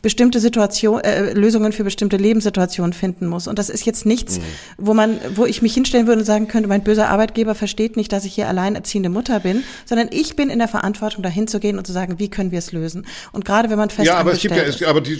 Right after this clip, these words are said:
Speaker 2: die, es gibt ja diese Zusammenschlüsse auch, damit man sich zusammentut, weil der Einzelne, der das jeden Tag wieder neu lösen muss, oder die Einzelne in dem Fall, äh, ist natürlich wahnsinnig anstrengend. Und deshalb verstehe ich schon so einen Zusammenschluss und auch aus individuellen Erfahrungen,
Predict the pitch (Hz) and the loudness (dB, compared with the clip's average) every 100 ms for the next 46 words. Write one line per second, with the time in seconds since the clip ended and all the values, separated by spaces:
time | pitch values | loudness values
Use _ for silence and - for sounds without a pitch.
0 | 151 160 151 180 180 143 147 139 139 160 | -6 -4 0 2 2 0 -2 0 2 2
1 | - 151 143 135 131 135 156 139 123 127 | 2 0 2 2 0 0 0 -4 -6 -6
2 | 127 131 131 123 196 214 - 113 110 104 | -4 0 0 -2 -2 -2 0 0 2 2
3 | 120 147 165 165 147 143 139 117 127 131 | 2 0 0 0 2 2 0 -2 -4 -4
4 | - 113 135 135 143 110 127 113 123 160 | -6 -8 -8 -6 -8 -4 -2 0 2 0
5 | 139 135 123 123 123 123 110 110 - 107 | 0 -2 -2 -2 -4 -2 -4 -4 -4 -2
6 | 120 123 131 123 139 170 123 123 135 135 | -2 -2 -4 0 0 -2 -4 -4 -4 -2
7 | 139 143 147 127 135 131 - - 131 147 | 0 2 2 2 2 0 -8 -8 -2 -2
8 | 151 143 139 143 127 127 135 185 131 117 | 0 -2 0 0 -2 -4 -2 -2 -2 -6
9 | 101 113 - 110 - 143 180 180 208 196 | -6 -8 -8 -10 -2 0 0 -2 -2 -4
10 | - 117 120 135 - 165 147 117 127 123 | -4 -2 0 0 -2 -4 -4 -4 -4 -2
11 | 117 - - 127 127 127 113 110 110 117 | -6 -8 -12 -12 -6 -6 -4 -4 -2 0
12 | 135 135 107 110 123 139 143 139 | 0 0 -6 0 0 0 -2 -4